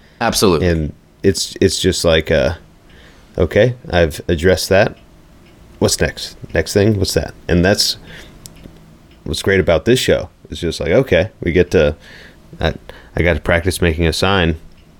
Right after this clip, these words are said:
Speaker 2: <laughs> What's next?" <laughs>
Speaker 1: Okay, so I make my sign. It says, uh, "Listen to Do It or Else podcast," and podcast is, like, crazy and sideways in the corner. I guess we can post these to our Instagram account, uh,
Speaker 2: Okay.
Speaker 1: at Do It or Else Pod
Speaker 2: Yeah, yeah.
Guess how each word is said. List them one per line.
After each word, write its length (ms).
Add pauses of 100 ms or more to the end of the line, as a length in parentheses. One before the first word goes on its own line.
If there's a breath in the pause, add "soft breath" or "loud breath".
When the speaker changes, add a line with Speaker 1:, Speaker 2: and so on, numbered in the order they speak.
Speaker 2:
<laughs> 540
What's 200
next?" 420
<laughs> 40 (340 loud breath)
Speaker 1:
Okay, 300
so 180
I 120
make 260
my 160
sign. 560
It 160
says, 400 (400 soft breath)
uh, 220
"Listen 400
to 180
Do 240
It 40
or 120
Else 220
podcast," 680
and 160
podcast 480
is, 140
like, 160
crazy 460
and 120
sideways 560
in 100
the 60
corner. 440 (480 soft breath)
I 80
guess 180
we 80
can 160
post 280
these 240
to 120
our 220
Instagram 480
account, 320 (580 soft breath)
uh, 60
Speaker 2:
Okay. 260 (220)
Speaker 1:
at 180
Do 140
It 80
or 100
Else 120
Pod 100
Speaker 2:
Yeah, 160
yeah. 60